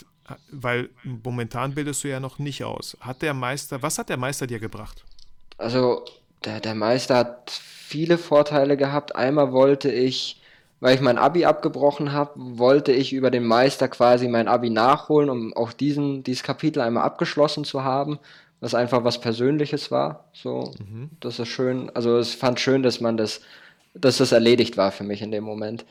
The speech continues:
Speaker 2: Dann hast du während dem Meister ein Jahr lang Zeit, da hatte, hab ich auch bafög bekommen, wo ich nicht gezwungen war zu arbeiten und wo ich mich um das Ganze drumherum kümmern konnte und das vorbereiten konnte. Also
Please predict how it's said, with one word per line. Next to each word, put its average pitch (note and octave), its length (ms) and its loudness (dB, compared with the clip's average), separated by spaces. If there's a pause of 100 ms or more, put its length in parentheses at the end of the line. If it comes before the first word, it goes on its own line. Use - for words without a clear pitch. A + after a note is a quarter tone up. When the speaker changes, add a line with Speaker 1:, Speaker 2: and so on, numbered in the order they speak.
(720)
Speaker 2:
Dann B2+ 400 4
hast C3+ 240 -2
du B2+ 140 -2
während C3+ 340 4
dem B2+ 100 4
Meister D3 720 4 (640)
ein C3+ 260 4
Jahr C3+ 220 10
lang B2+ 280 4
Zeit, C#3 440 4
da B2 340 4
hatte, B2 220 4
hab B2 120 2
ich A#2 120 0
auch C#3+ 200 2
bafög D#3 440 0
bekommen, D3+ 420 -4 (580)
wo C3+ 480 2
ich C3 240 -2
nicht D3 260 0
gezwungen C#3+ 500 0
war C3 200 6
zu - 220 -4
arbeiten D3+ 540 6
und B2+ 160 -2
wo C3 120 2
ich C3+ 120 -2
mich C3+ 160 -4
um B2+ 80 -4
das B2 160 0
Ganze B2+ 280 0
drumherum B2+ 540 0
kümmern G#2+ 340 -4
konnte A2+ 340 -4
und A2+ 100 -2
das A2+ 120 -2
vorbereiten A2 680 2
konnte. G#2 440 -6 (420)
Also G#2+ 640 -2